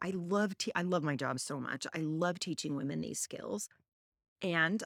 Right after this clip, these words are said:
I'd get a phone call from the nurse. "She's thrown up again." And I'm like, "What the heck? She had oatmeal for breakfast. Like, what is happening?" Right? And not knowing and not being able to figure it out, the terror that comes with that. And then I'd have to show up and do videos for my YouTube channel,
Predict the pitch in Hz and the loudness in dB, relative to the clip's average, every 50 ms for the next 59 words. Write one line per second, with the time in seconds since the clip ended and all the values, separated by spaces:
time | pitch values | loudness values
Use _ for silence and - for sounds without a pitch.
0 | - 185 175 160 - 185 175 175 - 196 180 170 - 180 170 - - 180 160 165 | -2 -2 -2 2 2 2 2 2 -2 -4 -6 -4 -4 -4 -4 -4 -2 -2 -2 0
1 | 170 160 180 226 175 175 - 131 - - - - - - _ _ _ - - - | 0 2 2 2 2 0 0 -4 -4 -4 -4 -6 -10 -14 _ _ _ -8 -6 -4
2 | 180 - - - 190 190 190 208 233 214 185 - 151 143 147 160 175 175 180 185 | -4 -2 -2 0 0 2 0 0 0 -2 -4 -4 -4 -4 -4 -4 -4 -6 -8 -8
3 | - - _ - 359 370 - - 311 240 214 - - - 302 - - - 320 240 | -8 -6 _ -2 -2 -2 0 -4 -2 -2 -2 -6 -10 -14 -6 -6 -2 -2 0 0
4 | 214 254 247 - - - 294 269 - 262 247 196 151 - 175 160 147 156 - - | -2 -2 -4 -4 -4 -6 -6 -2 0 0 0 0 -2 -2 -4 -4 -4 -4 -8 -8
5 | - 175 - - 180 175 180 190 277 - - - 208 196 - - - 285 339 349 | -10 -8 -6 -6 -4 -4 -2 0 0 0 2 0 -2 -4 -4 2 4 4 4 4
6 | - 269 175 - - 190 208 - - _ _ _ _ _ _ - - 208 220 220 | 4 0 0 0 0 0 0 0 -2 _ _ _ _ _ _ 2 6 6 8 8
7 | 233 254 302 311 - 233 185 170 170 160 165 175 185 - 196 196 202 208 226 285 | 10 8 8 8 6 4 4 4 4 4 2 2 0 2 2 4 6 6 6 6
8 | 330 - 330 285 240 214 185 170 180 170 160 - 180 139 156 160 160 156 - 165 | 6 6 6 6 6 6 6 4 0 -2 -2 -4 -4 -2 0 0 0 0 0 0
9 | 160 175 170 - - - 262 302 349 381 370 277 214 165 - - - - 165 151 | -2 -4 -4 -4 -4 2 4 4 6 6 6 6 4 4 2 -2 -2 0 0 0
10 | 139 - 151 151 - - 135 127 131 165 - _ _ _ _ _ _ _ _ _ | 0 0 -2 -4 -2 0 2 2 2 0 -2 _ _ _ _ _ _ _ _ _
11 | - 214 254 262 262 262 262 247 247 254 - 262 226 - - 233 233 240 233 - | 6 8 10 10 10 8 8 6 4 4 2 0 0 2 2 4 4 2 2 4
12 | 254 240 220 240 247 220 302 349 349 247 - 170 - - - 220 254 269 277 285 | 4 4 4 4 4 4 4 6 6 4 4 0 -2 0 2 4 6 6 8 6
13 | 320 302 - 233 175 151 - - 156 - - - - - | 6 4 2 -2 -2 -4 -4 -6 -6 -8 -8 -10 -12 -16